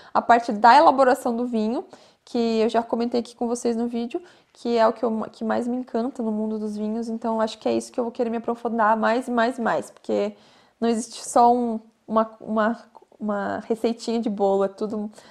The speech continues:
muito complexo, né? Então acho que é isso que eu vou seguir o meu caminho. Outra pergunta que fizeram qua-, foi: "Qual é a minha harmonização favorita?" Bem, é, eu acho a harmonização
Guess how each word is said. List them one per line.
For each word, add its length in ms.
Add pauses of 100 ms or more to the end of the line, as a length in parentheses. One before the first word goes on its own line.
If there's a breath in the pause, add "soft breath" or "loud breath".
(160 loud breath)
muito 180
complexo, 640
né? 160
Então 340
acho 160
que 100
é 80
isso 180
que 60
eu 60
vou 80
seguir 300
o 40
meu 140
caminho. 360 (260)
Outra 220
pergunta 500
que 80
fizeram 440
qua-, 280
foi: 240
"Qual 280
é 140
a 100
minha 220
harmonização 580
favorita?" 540 (320 loud breath)
Bem, 360
é, 260
eu 80
acho 440 (100)
a 100
harmonização 720